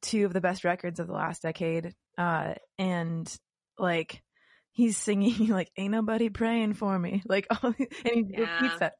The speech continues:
Speaker 1: over and over again. And he, and it's so thematic. Like, uh, he, he, he nails those themes. And, like, yeah, I don't, I, and, and in country music, I feel like across the board, I mean, it's rad. I love it.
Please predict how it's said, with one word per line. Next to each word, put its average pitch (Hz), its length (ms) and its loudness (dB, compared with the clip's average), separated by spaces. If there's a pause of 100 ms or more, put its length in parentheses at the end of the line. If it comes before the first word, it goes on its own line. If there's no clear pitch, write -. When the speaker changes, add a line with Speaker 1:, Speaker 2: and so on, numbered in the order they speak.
Speaker 1:
over 214 400 0
and 185 100 -2
over 202 300 -2
again. 180 220 -2
And 165 100 -6
he, 170 180 -10
and 185 140 0
it's 180 160 -6
so 190 160 -2
thematic. 165 760 -6
Like, - 300 -12 (600)
uh, 170 380 0 (280)
he, - 200 -18
he, 180 300 -4
he 180 160 -2
nails 170 360 -2
those 151 180 -8
themes. 160 320 -4
And, 147 100 -6
like, - 300 -10 (480)
yeah, 180 340 2
I 190 120 0
don't, 185 180 0
I, 180 240 2
and, 175 140 -2
and 196 180 2
in 180 140 4
country 269 320 0
music, 254 520 2
I 220 140 -2
feel 262 240 -8
like 254 120 -4
across 180 440 -2
the 175 100 -10
board, 165 400 -2
I 170 80 -4
mean, 165 340 -4 (400)
it's - 260 -14
rad. - 480 -4 (160)
I 202 100 -4
love 170 320 -2
it. - 140 -12